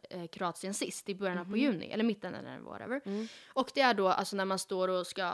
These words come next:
Speaker 1: gå förbi security så är det så här skyltar, toilets. Och så antar jag att de försöker skylta vart man kan gå där det finns skötrum.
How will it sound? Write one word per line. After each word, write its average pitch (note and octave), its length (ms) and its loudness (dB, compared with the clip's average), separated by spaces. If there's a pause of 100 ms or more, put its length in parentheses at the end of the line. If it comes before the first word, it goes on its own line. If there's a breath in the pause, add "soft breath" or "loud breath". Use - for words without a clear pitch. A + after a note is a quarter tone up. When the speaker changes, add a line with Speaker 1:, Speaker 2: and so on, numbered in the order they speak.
(140)
Speaker 1:
gå G#3 140 -10
förbi F#3+ 260 -6
security F#3+ 480 -2
så - 80 -2
är G3 40 4
det F#3 60 2
så F#3 60 -4
här F3 60 -4
skyltar, F#3+ 420 0
toilets. C#4 720 2 (760 soft breath)
Och A#3+ 100 2
så E5 60 0 (120)
antar E4+ 380 2
jag G#3 100 4
att D#3+ 140 0
de F3 120 -2
försöker F3 240 -8
skylta E3+ 640 -6 (200)
vart F#3+ 200 -6
man F#3 140 -6
kan F#3+ 200 -6
gå E3 220 -4 (180)
där - 160 -8
det F3+ 60 -4
finns F3 240 -8
skötrum. E4+ 640 0